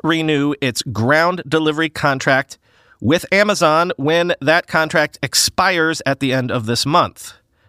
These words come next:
Quoting from Bloomberg, "The decision quickens the company's retreat from the largest online retailer just two months after FedEx said its express unit wouldn't extend an agreement to fly Amazon's packages in the U S.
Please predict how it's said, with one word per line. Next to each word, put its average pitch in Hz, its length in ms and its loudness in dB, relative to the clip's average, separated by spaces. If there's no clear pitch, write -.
Quoting 107 220 -2
from 104 160 -4
Bloomberg, 147 520 0
"The 143 120 0
decision 226 580 0
quickens 208 480 -2
the 185 80 -2
company's 185 420 -2
retreat 180 480 -2
from 151 200 0
the 147 100 0
largest 156 320 0
online 151 320 0
retailer 156 400 0
just 135 300 -4
two 254 240 0
months 185 260 0
after 156 240 0
FedEx 151 360 0
said 143 300 0
its 135 160 -4
express - 560 0
unit 165 320 0
wouldn't 170 500 -2
extend 147 480 0
an 143 100 -2
agreement 139 380 -2
to 160 80 -4
fly 127 300 0
Amazon's 123 460 -2
packages 117 440 -2
in 117 80 -2
the 113 120 -2
U 170 120 2
S. - 400 -2